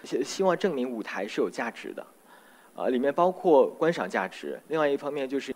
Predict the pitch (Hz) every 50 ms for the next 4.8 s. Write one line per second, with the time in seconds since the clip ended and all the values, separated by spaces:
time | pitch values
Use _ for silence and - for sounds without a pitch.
0 | - _ - 120 110 - 151 143 143 170 156 135 123 123 123 127 131 123 - 117
1 | 92 - 123 123 123 131 110 120 95 95 - - - 64 - - - - - _
2 | _ _ _ _ _ - - - - _ _ _ _ - - - - - - -
3 | 196 196 202 175 127 - 226 - 175 170 165 151 156 160 170 160 170 180 175 113
4 | 95 - - - 151 139 147 135 143 131 - - 78 65 71 -